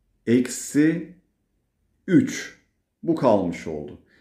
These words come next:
Şimdi yedi faktöriyel, altı faktöriyel yaparsak altı faktöriyel parantezinde yedi artı birden sekiz. Bir eksi iki zaten üçtü. Demek ki bu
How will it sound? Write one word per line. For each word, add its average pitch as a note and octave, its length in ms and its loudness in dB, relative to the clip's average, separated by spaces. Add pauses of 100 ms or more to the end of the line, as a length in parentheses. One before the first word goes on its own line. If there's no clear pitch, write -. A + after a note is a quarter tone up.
(160)
Şimdi C#3 360 2
yedi D3 140 2
faktöriyel, D3+ 560 0
altı C#3+ 260 0
faktöriyel C#3+ 540 0
yaparsak C#3+ 540 -2
altı A2+ 320 2
faktöriyel C3 600 0
parantezinde B2+ 640 2
yedi A#2+ 280 2
artı B2 300 0
birden G2+ 300 -2
sekiz. G#2+ 560 -6 (400)
Bir C3 160 4
eksi B2 420 2
iki A2+ 160 0
zaten G2 500 -2
üçtü. B2+ 560 -2
Demek B2 340 4
ki G2+ 180 -4
bu D#3 340 0